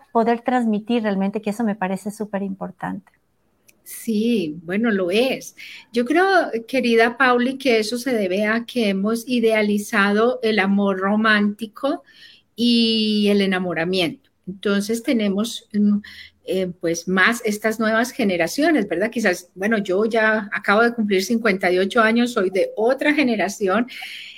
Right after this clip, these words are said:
Speaker 2: eh, pero las nuevas generaciones han idealizado y las relaciones están basadas en sentir, en, en química.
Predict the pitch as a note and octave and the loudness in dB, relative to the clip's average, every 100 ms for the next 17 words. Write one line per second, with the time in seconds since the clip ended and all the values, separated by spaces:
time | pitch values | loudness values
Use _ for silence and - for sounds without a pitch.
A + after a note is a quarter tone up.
0 | - - G#3+ G#3+ G#3+ G#3 G#3 G#3 - G#3 | -12 0 4 6 6 4 2 -2 -14 0
1 | B3+ A#3 A#3+ A#3 A3+ A#3 G#3+ G#3+ A3+ A#3+ | 4 6 6 4 2 0 -2 0 2 2
2 | C4+ C#4+ E4+ C#4 A3+ A3+ - G#3 G#3 A3+ | 2 0 2 2 2 0 0 2 2 2
3 | C#4 C#4 - G#3 G#3 G#3+ A#3 A#3 - - | 0 -4 -6 0 2 4 2 0 -6 -20
4 | _ C4+ C#4 B3 G3+ F#3+ F3+ - A3 G3 | _ 0 4 6 4 2 -4 0 2 2
5 | G3+ B3+ C#4 - A3+ A3 G#3 G3+ G3+ G#3 | 2 -2 -4 -4 -2 0 2 2 2 2
6 | G3+ G3+ G3+ G#3 G#3 B3 A#3+ - F#3 F3+ | 2 0 0 -2 -2 -2 -2 -2 -2 -2
7 | G3+ A#3 G#3+ A3+ A#3+ A3+ G3+ G3 E3 E3 | -2 0 0 0 0 0 0 -2 -4 -4
8 | B3+ - - _ _ _ _ _ A3 A3 | -6 -6 -12 _ _ _ _ _ 0 2
9 | G#3+ G#3 G3+ G#3 G#3 G#3 G#3 G#3 - C#4+ | 4 4 4 2 0 2 2 0 2 4
10 | A#3 - - | 4 -2 -12